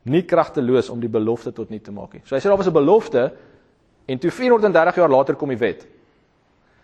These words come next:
Die wet wat later gekom het, kan nie dit wat God beloof het wegvat nie. Dis die punt wat hy maak, né? Hy sê, want, ehm, die erfenis, as die erfenis uit die wet is, dan is dit nie meer uit die belofte nie.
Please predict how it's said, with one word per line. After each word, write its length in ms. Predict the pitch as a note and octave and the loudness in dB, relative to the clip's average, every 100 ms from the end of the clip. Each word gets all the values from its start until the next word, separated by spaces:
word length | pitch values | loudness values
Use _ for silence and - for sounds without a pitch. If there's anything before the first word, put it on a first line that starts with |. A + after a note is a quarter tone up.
| _ _ - | _ _ -6
Die 140 | C#3 | -4
wet 240 | B2 G3 G#3 | 2 2 2
wat 160 | F3+ | 2
later 260 | C3+ E3 F3+ | 4 2 0
gekom 320 | E3 - F3 | -4 0 0
het, 140 | D3+ | 0
kan 160 | - F#3+ | -2 -4
nie 100 | G#3 | 0
dit 180 | D#3 D#3 | 0 0
wat 140 | D#3 | -4
God 180 | - D3 | -4 -4
beloof 280 | C3+ A#2+ C3 | -2 -2 -2
het 220 | A#2+ G#2+ | -2 -2
wegvat 420 | A2+ G#2 F#2+ F#2 | -8 -10 -14 -16
nie. 120 | - - _ _ _ _ _ _ _ - | -18 -20 _ _ _ _ _ _ _ -10
Dis 100 | C3 | -8
die 80 | C#3 | -2
punt 240 | C#3+ A#2+ | -2 -2
wat 100 | A#2+ | -8
hy 60 | G#2+ | -10
maak, 280 | G#2 - _ _ _ - | -12 -16 _ _ _ -10
né? 220 | A2+ E3+ - _ _ _ _ _ _ | -8 -8 -10 _ _ _ _ _ _
Hy 120 | C3 | -2
sê, 340 | C#3+ F#3 E3+ E3 - - _ | 2 2 2 -2 -14 -20 _
want, 380 | - C3 D#3 D3+ - - _ _ _ _ _ _ _ _ _ _ _ - | -4 0 0 -4 -14 -20 _ _ _ _ _ _ _ _ _ _ _ -10
ehm, 300 | C3 B2+ B2+ B2 - _ _ - | -2 0 0 -6 -14 _ _ -6
die 140 | C#3 - | -6 -2
erfenis, 760 | G3+ - - D3+ B2+ C#3 - - _ - | -2 -2 -4 0 0 -2 -10 -18 _ -4
as 160 | F#3+ | -2
die 80 | G3+ | 0
erfenis 340 | F#3+ F#3 F3 D#3+ | -2 -2 -4 -2
uit 120 | C#3+ | -2
die 80 | A2+ | 0
wet 280 | C3 F#3+ A2+ | 0 0 -2
is, 180 | A2 - | -6 -4
dan 160 | A#2+ C#3+ | -2 -2
is 120 | C3+ | -4
dit 120 | C#3+ | -6
nie 120 | D3+ | -4
meer 180 | C#3 B2+ | -2 0
uit 80 | A#2+ | 0
die 60 | A#2 | -2
belofte 420 | A2 D3 - F#2 | -2 -2 -4 -12
nie. 120 | - | -20